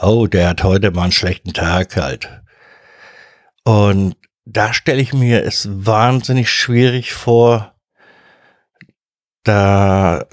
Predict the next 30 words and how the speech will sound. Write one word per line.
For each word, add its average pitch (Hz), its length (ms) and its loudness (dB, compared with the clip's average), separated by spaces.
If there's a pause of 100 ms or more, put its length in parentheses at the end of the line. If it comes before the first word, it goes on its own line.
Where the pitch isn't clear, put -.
(160)
das - 200 0
Ganze 107 380 0
im 104 220 0
Prinzip - 500 -2
so 107 240 2
in 85 120 -2
diesen 95 360 -4
kleinen 101 300 2
Schritten - 400 -4
einzuteilen. - 880 -4
Also - 240 -4
da, 110 300 2
da, 107 180 0 (840)
das 113 240 0
weiß 113 260 2
ich 120 160 -6
nicht, 123 200 0
wie 120 120 4
man 113 200 2
das 104 200 -2 (460)
irgendwie 120 440 0
umsetzen 123 680 -2
könnte. 127 500 0 (680)
Meiner 110 480 2
Meinung 123 520 0
nach 123 480 0 (180)
ist 120 240 -4
es - 400 -6
prinzipiell 113 840 0
gut, 131 520 -4